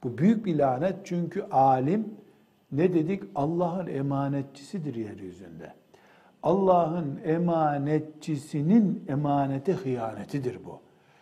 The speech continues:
Alimin yaptığı gizleme suçu emanete hıyanettir.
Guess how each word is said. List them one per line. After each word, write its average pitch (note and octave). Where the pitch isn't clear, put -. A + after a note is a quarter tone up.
Alimin F3
yaptığı D#3
gizleme D3+
suçu G#3
emanete E3
hıyanettir. C#3+